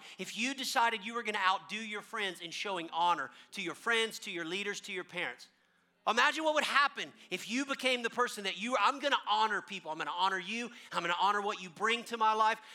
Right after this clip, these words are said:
I'm gonna honor and value the, the, the, the, the, the thing that you do in my life that nobody else can do. I'm gonna honor that. I'm gonna show honor to you. I'm gonna outdo you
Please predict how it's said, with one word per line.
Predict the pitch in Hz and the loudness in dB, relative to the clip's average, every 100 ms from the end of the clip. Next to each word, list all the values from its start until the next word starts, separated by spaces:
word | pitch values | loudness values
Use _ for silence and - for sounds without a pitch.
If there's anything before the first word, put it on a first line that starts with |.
| - | -6
I'm | |
gonna | 185 175 | 0 4
honor | 175 208 220 | 6 6 4
and | 180 180 | 2 -4
value | 143 147 202 226 214 233 220 - - | -4 2 4 4 2 -4 -6 -12 -6
the, | 180 | -6
the, | 156 165 190 180 | -6 -2 0 0
the, | 165 196 165 | -6 -10 -4
the, | 202 185 165 | -4 -4 0
the, | 180 165 | 0 0
the | 165 - | -4 -4
thing | 294 311 302 | 0 2 2
that | 277 | 0
you | 226 262 | 0 -2
do | 262 269 247 | -2 -2 0
in | 208 | 2
my | 208 208 | 4 6
life | 196 180 | 4 2
that | 185 | -4
nobody | 170 202 190 190 | -2 -2 0 0
else | 175 - | 0 -4
can | 185 | -10
do. | 156 139 | -10 -6
I'm | 156 | -4
gonna | 185 - | -4 -2
honor | - 208 196 | 4 4 4
that. | 160 143 147 | 2 2 0
I'm | |
gonna | 214 | -2
show | 196 220 196 | -4 -4 -4
honor | 165 185 165 | 2 2 2
to | 147 | -6
you. | |
I'm | 151 | -8
gonna | 151 | -2
outdo | 156 160 139 160 | 0 0 -2 -12
you | 170 139 120 | -12 -12 -14